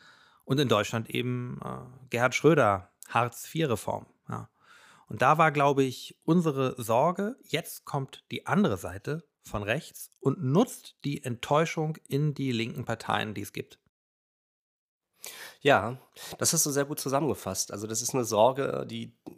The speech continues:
Speaker 2: ich damals noch so ein bisschen theoretisch eher im Kopf hatte, die sich jetzt aber in Deutschland ja noch nicht so ganz, darüber können wir gleich sprechen, wenn wir irgendwie über die A F D reden, aber in anderen Ländern halt schon, ne? Also wenn man sich zum Beispiel mal anschaut,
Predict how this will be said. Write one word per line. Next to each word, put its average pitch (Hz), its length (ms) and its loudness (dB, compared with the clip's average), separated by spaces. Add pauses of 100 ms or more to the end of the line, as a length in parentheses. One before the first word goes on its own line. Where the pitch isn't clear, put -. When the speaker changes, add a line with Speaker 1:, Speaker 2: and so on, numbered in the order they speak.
Speaker 2:
ich - 180 -10
damals 120 380 2
noch 123 100 0
so - 100 -6
ein 113 80 -4
bisschen 113 360 -2
theoretisch 117 560 -4
eher 101 180 -4
im 107 80 -6
Kopf - 280 -12
hatte, 147 280 -6
die 123 120 -8
sich 117 200 -10
jetzt 123 240 -10
aber 113 520 -2 (440)
in 117 240 -6
Deutschland 127 400 6
ja 123 100 2
noch 117 80 4
nicht 139 160 0
so 117 140 -2
ganz, 104 420 -2
darüber 107 300 -2
können 117 140 -8
wir 107 80 -2
gleich 101 180 -2
sprechen, - 380 -6
wenn 104 180 -2
wir 101 100 -6
irgendwie 107 360 -4
über 101 180 -6
die 98 160 -4
A 98 80 -2
F - 120 -10
D 117 180 -2
reden, 104 340 -4
aber 101 400 -2
in 101 140 -4
anderen 110 280 -4
Ländern 120 320 -6
halt 120 140 -8
schon, 143 380 -8
ne? 110 180 -2
Also 104 220 -6
wenn 107 100 -2
man 110 140 -4
sich 107 120 -10
zum - 120 -8
Beispiel 104 260 -2
mal 104 160 2
anschaut, 95 720 -2